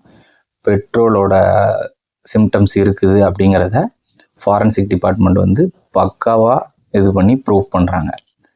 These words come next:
அதனால இந்த குற்றத்தை செஞ்சது இவர் தான் அப்படிங்கிறதும், அது போக எழுபத்தி ஒரு ஐ விட்னஸை விசாரிக்கிறாங்க ஜட்ஜ். விசாரிச்சு இவருக்கு வந்து இப்ப சமீபத்துல அக்டோபர் முப்பதாம் தேதி தான்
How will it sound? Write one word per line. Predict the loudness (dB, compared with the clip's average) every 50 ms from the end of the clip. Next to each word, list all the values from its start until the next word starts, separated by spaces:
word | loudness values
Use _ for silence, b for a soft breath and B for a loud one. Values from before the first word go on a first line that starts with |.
| _ _ _ -4
அதனால | 0 2 2 2 2 2 2 2 2 2 2
இந்த | 2 2 0
குற்றத்தை | -2 -4 -6 -4 -2 -2 0 0 -2
செஞ்சது | -2 0 0 2 2 2 2 2
இவர் | 2 2 2 2 2 0
தான் | 0 0 0 0
அப்படிங்கிறதும், | 0 -2 -2 -2 0 0 2 2 0 0 -2 -2 -4 b b b b b b b _
அது | 0 0 0 0
போக | 0 0 0 2 2 2 2
எழுபத்தி | 2 2 2 2 2 2 0 -2 -4 _ _ _ -2 0 2
ஒரு | 2 2 2 2 4 4 2 2 2
ஐ | 2 2 2 4
விட்னஸை | 2 2 0 0 0 0 0 0 0 -2
விசாரிக்கிறாங்க | -2 -4 -4 -2 0 0 2 2 0 0 0 0 -2 -2
ஜட்ஜ். | -2 -2 -4 -6 -8 -14 -20 _ _ _ _ _ _ _ _ _ _ _ _ -4
விசாரிச்சு | -4 -2 0 0 2 2 2 0 -2 -2 -2 0 0 0 0 -2 _ _ _ _ _ _ _ _
இவருக்கு | 0 2 2 2 2 0 0 0
வந்து | 2 2 4 4 4 2
இப்ப | 2 0 -2 -4 -2
சமீபத்துல | 0 0 2 2 2 2 2 0 0 0 0 0 0 0 -2 -6 -14 _ _ _ _ _ _ _ _ _ _ _ _ _ _ _ _ _ _ _ _ _ -8
அக்டோபர் | -8 -8 -8 _ -2 0 0 0 2 2
முப்பதாம் | 2 0 0 -2 -2 -4 -2 0 0 2 2 2
தேதி | 2 0 0 -2
தான் | -2 -2 -2 -2